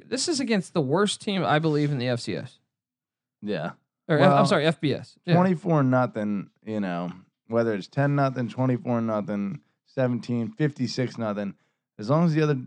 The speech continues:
Speaker 2: team isn't putting any points on the board.
Speaker 1: But to me, it totally ruins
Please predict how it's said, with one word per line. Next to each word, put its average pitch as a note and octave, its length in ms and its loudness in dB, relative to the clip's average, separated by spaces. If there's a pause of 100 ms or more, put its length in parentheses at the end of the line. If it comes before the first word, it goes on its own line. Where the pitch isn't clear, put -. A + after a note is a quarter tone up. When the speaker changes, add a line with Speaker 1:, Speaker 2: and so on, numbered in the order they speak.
(120)
Speaker 2:
team C3 280 2
isn't A#2 280 0
putting A2+ 200 -4
any A#2 160 -2
points A#2+ 380 -2
on A#2+ 80 0
the A#2+ 60 0
board. A#2 240 6
Speaker 1:
But - 160 -12
to G3+ 60 -2
me, C4 100 2
it F#3+ 120 2
totally G#3+ 340 6
ruins E3+ 460 4